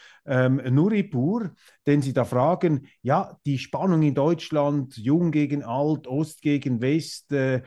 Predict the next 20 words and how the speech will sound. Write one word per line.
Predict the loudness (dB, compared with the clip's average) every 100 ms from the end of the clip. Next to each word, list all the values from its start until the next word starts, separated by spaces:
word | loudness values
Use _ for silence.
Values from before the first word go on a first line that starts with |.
| -10
unten | 0 2 2 0
gegen | 0 0 0 0
oben, | 0 0 -2
diese | -4 -4 -6
Spannung | -2 0 2 2
sei | 2 0 0
groß, | 0 0 0 -2
woher | -2 0 -2
kommt | -2 -2 0 -2
die? | -4 -4 -4 -10 -12
Und | -2
was | 2 2 2
sagt, | 0 0 -2 -6 -2
äh, | 0
Herr | 2 2 2 0 -8 2
Nuripur? | 4 6 4 4 4 2 -4 -20 -2
Das | 0 0 0
seien | 2 2 0 -2 -2 -20 -6
russische | 2 2 2 -2 0 0 -2
Trollfabriken, | -4 0 2 4 2 2 2 2 0 -2 -4 -4 -4 -2 -6